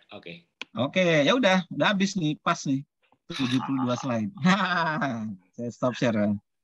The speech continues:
Speaker 2: Ya,
Speaker 1: Oke.
Speaker 2: seperti itu.
Speaker 1: Ya, terima kasih, eh, Mas Gunggung untuk pemaparannya ya,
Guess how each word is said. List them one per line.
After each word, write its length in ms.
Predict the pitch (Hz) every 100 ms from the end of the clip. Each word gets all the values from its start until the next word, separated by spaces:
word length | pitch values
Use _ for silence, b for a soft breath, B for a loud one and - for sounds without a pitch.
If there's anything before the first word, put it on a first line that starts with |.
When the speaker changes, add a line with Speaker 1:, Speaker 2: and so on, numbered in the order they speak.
| _ -
Speaker 2:
Ya, 80 | 87 110 120 117 104
Speaker 1:
Oke. 80 |
Speaker 2:
seperti 240 | - 110 104
itu. 180 | 90 - B B B B _ _ -
Speaker 1:
Ya, 180 | 139 120 B B B _
terima 240 | - 107
kasih, 380 | 107 110 - 143 165 165
eh, 420 | - 92 95 98 92
Mas 240 | 92 92
Gunggung 480 | - 92 90 120 123
untuk 560 | 90 85 85 87 85 - - - _
pemaparannya 880 | 85 85 82 - 82 82 87 117 95
ya, 160 | 110